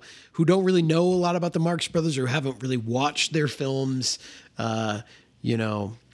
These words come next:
with a, with a keen eye, uh, sometimes just think it's just nothing but, but clown shit. But, but actually,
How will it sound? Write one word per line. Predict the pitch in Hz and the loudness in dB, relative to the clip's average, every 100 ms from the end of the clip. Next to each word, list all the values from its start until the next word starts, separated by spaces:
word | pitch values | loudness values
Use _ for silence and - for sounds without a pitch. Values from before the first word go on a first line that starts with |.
| - | -8
with | 117 113 120 | -4 -4 -4
a, | 113 | -6
with | 139 120 | -4 -6
a | |
keen | 120 - 180 165 | -2 2 4 4
eye, | 147 127 123 117 107 101 107 - | 2 0 0 0 -2 -4 -8 -12
uh, | 107 107 101 | -8 -8 -8
sometimes | - - 131 131 120 | -4 0 0 0 -2
just | 113 - | -2 -4
think | 123 107 | -4 -4
it's | 98 | -2
just | 147 - 147 | -2 -4 0
nothing | 147 - 139 | 0 2 -2
but, | 113 117 _ | -2 -8 _
but | 120 - | -12 -6
clown | - - 151 139 127 | 0 0 2 0 0
shit. | - - 107 - - - - - _ - | 2 0 -4 -10 -14 -16 -20 -20 _ -6
But, | 117 113 | -6 -6
but | - 123 | -8 0
actually, | 190 214 - 156 131 123 110 | 2 2 0 -2 -2 -4 -4